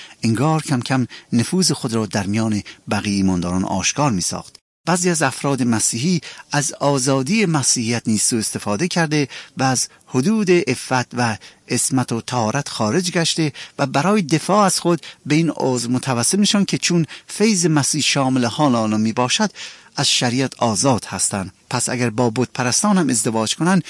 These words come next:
خدا ناراحت نمیشه. عیسی مسیح در پیامش به شدت این نوع عقیده و تعلیم رو محکوم می‌کنه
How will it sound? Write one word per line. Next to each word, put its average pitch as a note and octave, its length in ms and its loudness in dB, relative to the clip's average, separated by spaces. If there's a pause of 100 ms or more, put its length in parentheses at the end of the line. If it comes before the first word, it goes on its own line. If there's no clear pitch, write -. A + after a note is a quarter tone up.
(180)
خدا A#2+ 460 -2 (260)
ناراحت G2+ 640 2
نمیشه. A#2+ 520 2 (960)
عیسی F#3 240 2
مسیح D3+ 480 2
در B2 240 0
پیامش C#3 500 0 (360)
به D#3+ 100 2
شدت E3+ 440 0 (100)
این D3+ 180 2
نوع C3 280 0
عقیده G#2+ 520 -2 (220)
و A2+ 80 -2
تعلیم G2 380 -2
رو G2+ 180 -2
محکوم G#2+ 440 0
می‌کنه F#2 480 -2